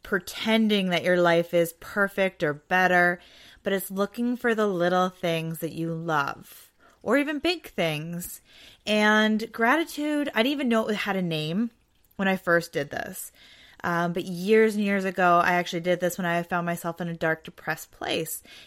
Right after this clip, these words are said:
And every morning, I would just look in the mirror and I would just look at everything in my life that I liked. Now, at that time, I didn't think there was a lot.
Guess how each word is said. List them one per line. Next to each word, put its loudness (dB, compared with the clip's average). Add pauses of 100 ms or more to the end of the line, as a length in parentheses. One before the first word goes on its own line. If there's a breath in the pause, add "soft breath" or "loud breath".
(140 loud breath)
And -2
every 0
morning, 0
I 0
would 0
just -8
look -8
in -2
the 0
mirror 2
and -4
I 0
would -2
just -10
look -6
at -8
everything -6
in -6
my -2
life -2
that -4
I 0
liked. -8 (460 loud breath)
Now, 0
at -4
that -4
time, -2
I 0
didn't -2
think -8
there -4
was -8
a 0
lot. -2